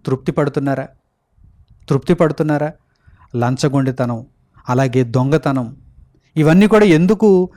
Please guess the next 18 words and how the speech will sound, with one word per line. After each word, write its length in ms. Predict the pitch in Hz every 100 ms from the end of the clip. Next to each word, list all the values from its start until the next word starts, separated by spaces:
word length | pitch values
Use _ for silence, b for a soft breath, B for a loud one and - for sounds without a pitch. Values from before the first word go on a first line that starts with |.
| b b
పెట్టరేగిపోతున్నాయి? 840 | 160 143 208 196 196 180 180 180 180 b b b
అక్రమకారులు, 920 | 117 - 170 170 165 147 131 131 117 - _ _ _ _ _ _
అన్యాయస్తులు 920 | 120 143 170 190 185 - 165 151 123 - -
ఎందుకు 380 | 143 175 220 220
ఇంకా 380 | 180 185 190 135 B -
ఆ 120 | 139
మార్గంలోనే 540 | 170 - 175 185 185
కొనసాగుతున్నారు? 880 | 180 165 160 175 175 170 165 160 165 b b -
తృప్తి 380 | 143 135 - 170
లేని 300 | 151 147 151
జీవితాలు, 720 | 127 127 123 123 113 117 113 _ _ _ _ _ _ _
తృప్తి 320 | 147 143 - 190
లేని 240 | 185 185
జీవితాలు. 680 | 147 147 147 147 131 127 113 _ _ _ - _ - _ _ _ _ _ _ _ _ _ _ _ _ _ _ _ -
వీరందరూ 480 | 123 113 127 160 185
కూడా 160 | 196
పాతాళానికి 580 | 196 160 160 170 175 170
పోతున్నారు. 500 | 160 151 151 143 135